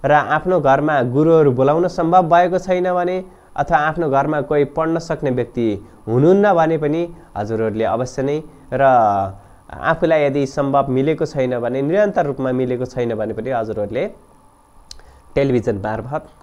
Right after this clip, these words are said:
हजुरहरूलाई सबैलाई सहयोग होस्, सबैका घर घरमा स्वस्थानीहरू,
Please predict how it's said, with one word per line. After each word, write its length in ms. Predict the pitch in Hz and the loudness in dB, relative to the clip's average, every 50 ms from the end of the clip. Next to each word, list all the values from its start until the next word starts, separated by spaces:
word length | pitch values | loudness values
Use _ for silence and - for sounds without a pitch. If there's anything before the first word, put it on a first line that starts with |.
| - - | -14 -10
हजुरहरूलाई 440 | 110 110 110 110 113 110 104 110 110 | -8 -6 -4 -2 -2 -2 -2 -4 -6
सबैलाई 480 | - - - 175 208 226 233 233 240 214 | -4 -2 0 0 2 2 2 2 0 0
सहयोग 460 | - - 190 185 196 220 247 233 196 | 0 4 6 6 8 8 8 6 6
होस्, 400 | 160 131 117 - - - - - | 4 2 2 0 -4 -10 -6 0
सबैका 380 | 175 185 208 233 233 247 247 190 | 2 4 4 4 4 2 2 2
घर 360 | 131 117 117 139 190 233 226 | 2 2 6 6 8 8 8
घरमा 380 | 208 214 247 269 254 262 277 | 6 6 4 4 4 2 0
स्वस्थानीहरू, 760 | - - - 208 196 - 180 170 160 160 151 135 127 139 185 | 0 -2 -4 -4 -4 -2 -2 -2 0 0 0 0 0 0 0